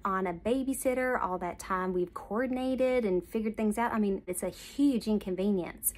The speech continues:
when these s-, services that you claim you're providing don't work. The last year or two,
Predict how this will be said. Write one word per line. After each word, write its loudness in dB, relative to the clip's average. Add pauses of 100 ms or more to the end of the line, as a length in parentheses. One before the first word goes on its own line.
(100)
when 2 (200)
these 0
s-, 2
services 2 (320)
that -4
you -4
claim 2
you're 2
providing 2
don't -6
work. -2 (100)
The -4
last -4
year 0
or -2
two, 0